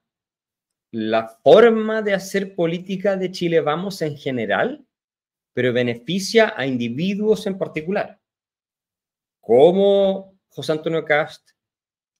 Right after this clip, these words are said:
eh, a pesar de lo que comentaste tú, que se decidió alejar, y seguro va a esperar a ver cómo le va antes de subirse al carro de nuevo, y como podría ser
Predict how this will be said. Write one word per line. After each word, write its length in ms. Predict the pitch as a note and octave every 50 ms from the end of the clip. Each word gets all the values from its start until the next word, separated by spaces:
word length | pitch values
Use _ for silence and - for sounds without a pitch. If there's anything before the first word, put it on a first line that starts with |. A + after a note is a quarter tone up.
| _ _ -
eh, 500 | A2 A2 A2 G#2+ G#2 G#2 G#2 G2+ F#2+ G2
a 80 | G2 A2
pesar 240 | A#2 A2+ - C#3+ D3
de 100 | C#3+ C#3
lo 60 | C3+
que 80 | B2
comentaste 440 | A#2 B2+ B2 A2+ A#2 A#2+ A2 - B2+
tú, 320 | B2 - C3 C3 B2+ B2 A2+
que 100 | A2+ A#2
se 180 | A2+ - A#2 A2
decidió 340 | G#2 G#2 - A#2 A2+ A2
alejar, 480 | G#2+ G#2 G#2+ _ - C3 A2 G2+ - _ _ _ _ _ _ _ _ _ _ _ _ _ _ _ _ _ _ _ _ _ _ _ _ _
y 260 | - G2 F#2+ F#2+ F#2
seguro 320 | F#2+ - A2+ A2+ A#2+ B2 A#2
va 80 | A2+
a 20 | G#2+
esperar 320 | - - A#2+ A#2+ C3 B2
a 60 | A2 G#2+
ver 120 | G#2+ G2+
cómo 160 | G2 A2 G#2
le 120 | G#2 G2+ G2+
va 380 | A2 A#2+ B2 B2 B2 A#2+ A2+
antes 300 | A#2 A#2 A#2 - - G2+
de 160 | F#2+ G#2+ G#2+
subirse 280 | G2 - A2+ G#2+ - -
al 80 | G#2 G2+
carro 240 | G#2 G#2+ G#2 A2
de 60 | C3 E3
nuevo, 420 | G3 E3 G#2+ F2 E2+ B2 - _ _ _ _ _ _ _ _ _ _ _ _ _ _ -
y 80 | - A#2
como 220 | - C3+ C3 B2
podría 320 | A#2+ B2 B2 C3+ C#3+ D#3
ser 460 | D3+ - - C#3+ D3 D3+ D#3 D#3+ -